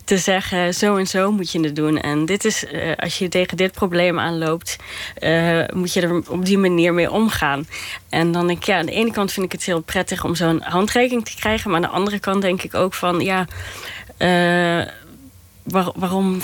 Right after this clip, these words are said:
zeg je dat zo en waarom moet ik dat van jou aannemen?'"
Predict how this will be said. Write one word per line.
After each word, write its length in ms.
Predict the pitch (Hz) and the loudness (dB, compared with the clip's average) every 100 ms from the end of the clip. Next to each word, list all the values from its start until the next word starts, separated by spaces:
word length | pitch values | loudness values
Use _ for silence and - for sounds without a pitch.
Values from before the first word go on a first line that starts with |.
| - | -6
zeg 380 | - - 226 - | -6 -2 0 2
je 60 | 196 | 2
dat 140 | 175 | 0
zo 280 | - 180 180 | 0 2 2
en 120 | 156 | 0
waarom 220 | 180 180 | 0 0
moet 100 | 185 | -2
ik 80 | 175 | -4
dat 140 | 170 | -6
van 140 | - 180 | -4 -2
jou 120 | 151 | -2
aannemen?'" 640 | - 151 165 151 156 202 | 0 0 2 2 2 0